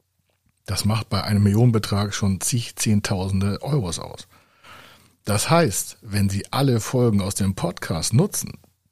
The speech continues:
können Sie allein schon von diesem gesparten Erfahrungswissen, das Sie in Geld umbauen können, Millionär werden?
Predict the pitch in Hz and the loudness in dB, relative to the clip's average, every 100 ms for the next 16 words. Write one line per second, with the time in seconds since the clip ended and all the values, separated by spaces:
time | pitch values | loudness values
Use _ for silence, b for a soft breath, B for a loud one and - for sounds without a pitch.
0 | _ _ _ _ _ - - 110 107 101 | _ _ _ _ _ -4 2 4 2 2
1 | 107 - 104 98 101 98 98 95 90 87 | 0 0 -2 0 0 0 0 -2 -4 -6
2 | - - 101 98 - 90 85 B B B | -6 -4 -2 -2 -2 -4 -4 B B B
3 | B B B _ 101 82 - 143 156 131 | B B B _ -6 -4 -2 0 0 0
4 | 85 - 82 78 98 156 - _ - 87 | -4 -6 -6 -4 -2 -4 -6 _ -8 -6
5 | - 95 92 90 87 - 135 139 - 165 | -6 -6 -4 -4 -2 2 2 0 0 2
6 | 151 87 67 - - 76 113 - B B | 2 0 -6 -8 -6 -4 -4 -4 B B
7 | B B B B B _ _ _ _ - | B B B B B _ _ _ _ -4
8 | 104 90 82 87 120 156 214 | -2 0 -2 0 0 2 0